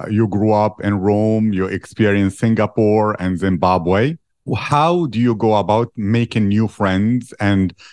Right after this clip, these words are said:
meeting new people when you are in a new place? Is it the gym? <laughs> You just go to the gym and you're like, "It's filled with other people like me. Let's go be friends." Or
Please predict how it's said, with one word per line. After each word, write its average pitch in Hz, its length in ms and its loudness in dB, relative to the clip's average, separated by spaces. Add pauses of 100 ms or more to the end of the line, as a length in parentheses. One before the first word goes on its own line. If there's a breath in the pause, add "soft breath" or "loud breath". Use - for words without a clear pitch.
meeting 117 420 2
new 104 200 2
people 120 640 -2
when 101 220 0
you 104 240 0
are 104 380 0
in 107 180 -2
a 101 80 0
new 101 220 0
place? 78 580 -4
Is 113 160 2
it 113 80 2
the 110 100 2
gym? 117 540 0
<laughs> - 60 -8
You 143 160 4
just 120 240 -2
go 131 120 0
to 131 140 -2
the 113 100 0
gym 113 280 0
and 107 100 -2
you're 107 100 0
like, 104 220 -2
"It's - 160 -8
filled 123 300 -2
with 110 280 -2 (360 loud breath)
other 143 200 0
people 135 320 0
like 131 320 0
me. 135 200 0
Let's 127 180 0
go 127 240 0
be 117 140 0
friends." 135 560 -2
Or 110 240 2